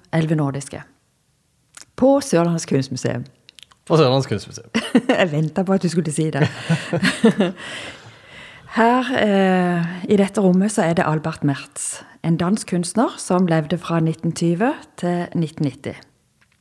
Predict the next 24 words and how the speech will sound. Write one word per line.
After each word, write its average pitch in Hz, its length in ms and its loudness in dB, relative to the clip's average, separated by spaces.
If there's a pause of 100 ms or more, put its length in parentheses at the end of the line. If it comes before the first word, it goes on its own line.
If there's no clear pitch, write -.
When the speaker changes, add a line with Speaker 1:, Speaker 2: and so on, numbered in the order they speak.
(1040)
Speaker 1:
Og 185 360 2
det 185 160 0
bildet 170 280 0
vi 170 80 -2
står 160 260 -4
foran 151 300 -4
nå 185 80 0 (720)
Speaker 2:
Det - 80 -6
er - 20 -2
en 98 80 -6
stol. - 220 -14 (420)
Speaker 1:
Ja, - 120 -14 (220)
og 160 100 2
det 185 80 4
har 185 80 2
han 160 120 2
faktisk 139 300 -4
kalt 127 220 -4
da. 113 140 0 (100)
Speaker 2:
Ja, 110 80 2
det 110 160 0
er 98 100 0
veldig 90 240 0 (120)
greit. - 400 -4